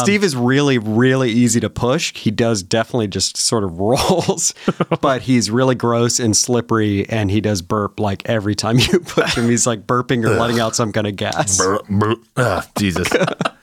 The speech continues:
Speaker 2: I knew it was gonna be different back here on the streets, but, uh, you know, this is a, this is a whole new experience for me.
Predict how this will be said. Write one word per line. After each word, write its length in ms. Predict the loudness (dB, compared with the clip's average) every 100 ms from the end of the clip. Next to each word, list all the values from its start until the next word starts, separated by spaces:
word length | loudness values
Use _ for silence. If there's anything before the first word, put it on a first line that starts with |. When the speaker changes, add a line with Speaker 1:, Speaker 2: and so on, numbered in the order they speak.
| -8 -8 _
Speaker 2:
I 120 | -2
knew 160 | 2 4
it 40 |
was 140 | 2
gonna 220 | 2 2 4
be 100 | 2
different 380 | 0 0 -2
back 160 | -2 -2
here 100 | -2
on 80 | 0
the 80 | -2
streets, 420 | -2 -2 -2 -4
but, 280 | -2 0 0
uh, 240 | -2 -4
you 120 | -4 -2
know, 160 | -2 -8 -14
this 180 | -10 -6
is 100 | -2
a, 160 | -2 -4 -6
this 120 | -4
is 40 |
a 60 | -2
whole 140 | 0
new 160 | 0 -2
experience 400 | -2 -4 -4 -4
for 100 | -6
me. 160 | -6